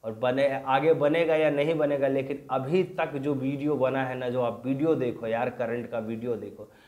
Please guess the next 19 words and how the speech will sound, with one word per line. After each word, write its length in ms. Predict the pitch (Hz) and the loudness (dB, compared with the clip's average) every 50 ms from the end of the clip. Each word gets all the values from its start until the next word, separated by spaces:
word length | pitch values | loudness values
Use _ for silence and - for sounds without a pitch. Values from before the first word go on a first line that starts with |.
| - - _ - | -20 -20 _ -6
लग 240 | 120 131 143 143 139 | -2 0 0 2 2
रहा 140 | 135 127 127 | 2 2 0
है 60 | 131 | 0
ना 100 | 135 131 | -2 -4
फुल 320 | 135 - - 156 160 151 | -6 -8 -8 -4 -2 -2
Bollywood 520 | 131 - 127 120 123 135 139 135 135 135 123 | -2 0 0 2 2 2 0 0 0 0 0
वाला 260 | 120 120 113 117 113 | 0 0 0 0 -2
style 400 | - - - 123 107 107 107 107 | -4 -6 -8 -6 -6 -4 -4 -4
है, 60 | 101 | -6
पंजाबी 600 | 101 - 135 131 123 117 127 120 123 131 143 139 | -6 -6 -6 -6 -4 -2 0 0 0 0 -2 -2
तड़का 380 | 135 - 123 117 113 - 127 120 | -2 -2 -2 -2 -2 -2 -2 -2
वाला 300 | 117 113 110 110 110 110 | 0 0 0 -2 -2 -4
style 420 | - - - 113 104 104 98 98 | -4 -6 -10 -8 -6 -6 -6 -6
है, 180 | 92 - - - - - - - | -8 -10 -14 -18 -20 -20 -12 -8
एकदम 460 | 123 127 120 127 139 139 131 120 104 - - - - - - _ _ _ _ _ | -8 -6 -4 -4 -4 -2 -2 -4 -6 -8 -12 -18 -20 -20 -20 _ _ _ _ _
क्रेज 360 | - 139 147 147 156 151 127 131 | -6 -2 0 2 2 2 2 2
वाला 260 | 127 120 117 113 110 | 2 0 2 0 0
स्टाइल 520 | 107 - - - - - 104 98 98 95 92 | -4 -6 -10 -16 -14 -12 -10 -10 -10 -10 -12
है। 100 | 87 | -14